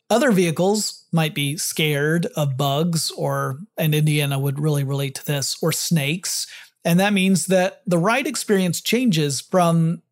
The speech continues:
ride to ride. You can ride it multiple times and actually get very different experiences, which is pretty cool.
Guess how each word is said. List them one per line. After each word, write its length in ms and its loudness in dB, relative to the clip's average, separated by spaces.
ride 380 2
to 80 0
ride. 420 2
You 80 0
can 140 4
ride 300 4
it 120 -2
multiple 320 0
times 400 2
and 80 -2
actually 280 0
get 180 0
very 180 2
different 260 0
experiences, 720 -2
which 80 -2
is 80 -4
pretty 240 0
cool. 500 0